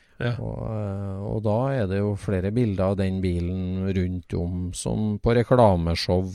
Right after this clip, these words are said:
Speaker 2: og bilutstillinger, og kjørt Vestkustrallyt, som var et sånt landeveisrally nord for Göteborg, og kjørte i femogfemti og seksogfemti med bilen.
Speaker 1: Nei, sør for Göteborg er det.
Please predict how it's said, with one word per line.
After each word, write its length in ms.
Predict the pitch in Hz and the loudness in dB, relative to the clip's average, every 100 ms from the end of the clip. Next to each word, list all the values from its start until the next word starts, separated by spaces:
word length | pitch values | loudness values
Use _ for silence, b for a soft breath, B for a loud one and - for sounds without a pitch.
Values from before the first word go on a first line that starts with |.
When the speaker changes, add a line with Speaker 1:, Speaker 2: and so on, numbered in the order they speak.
| 101 - | -2 0
Speaker 2:
og 840 | 98 95 95 95 92 90 90 90 | 0 2 2 2 2 0 0 -2
bilutstillinger, 1040 | 90 95 95 92 90 - - 95 92 95 104 | 0 0 2 2 0 -2 -2 0 0 -2 -2
og 220 | 107 95 95 | 0 0 -2
kjørt 260 | - 90 | -4 -2
Vestkustrallyt, 1600 | 101 101 - - - 98 82 - - 90 85 90 90 110 - - | 0 0 -2 -6 -6 -4 -4 -8 -6 -4 0 0 2 0 -2 -8
som 240 | - 110 | -8 -6
var 80 | 95 | -6
et 80 | 92 | -6
sånt 160 | 104 | -6
landeveisrally 1040 | 101 104 95 87 87 87 - 92 85 87 95 | -2 -2 -2 -4 -2 -2 -2 -4 -2 -2 -4
nord 200 | 95 90 | -4 -4
for 80 | - | -4
Göteborg, 560 | 98 - 92 95 123 135 | -4 -4 -4 -2 0 -2
og 80 | 107 | -4
kjørte 380 | 101 - 104 | -4 -6 -6
i 40 | 95 | -4
femogfemti 960 | 98 92 98 98 113 107 - _ 107 101 | -4 -4 -4 -4 -4 -6 -8 _ -6 -4
og 80 | 104 | -4
seksogfemti 720 | 92 - - 113 110 - 113 | -4 -4 -4 -4 -4 -6 -4
med 160 | 117 | -2
bilen. 260 | 113 110 120 - _ _ | -4 -6 -8 -14 _ _
Speaker 1:
Nei, 200 | 117 110 | 0 2
sør 440 | 113 - - 143 117 | 2 -2 2 2 2
for 140 | 123 | -2
Göteborg 380 | 110 104 104 101 | -2 -4 -4 -6
er 60 | |
det. 100 | 101 | -8